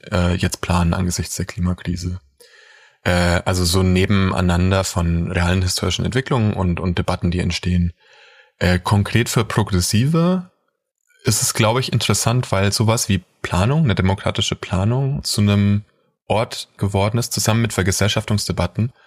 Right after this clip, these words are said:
wo attraktive, offensive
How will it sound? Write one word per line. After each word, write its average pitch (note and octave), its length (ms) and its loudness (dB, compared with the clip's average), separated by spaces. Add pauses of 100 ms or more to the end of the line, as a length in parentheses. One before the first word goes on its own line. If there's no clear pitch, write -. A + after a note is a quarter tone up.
(360)
wo G2 680 2
attraktive, G#2+ 880 0 (480)
offensive F#2+ 720 0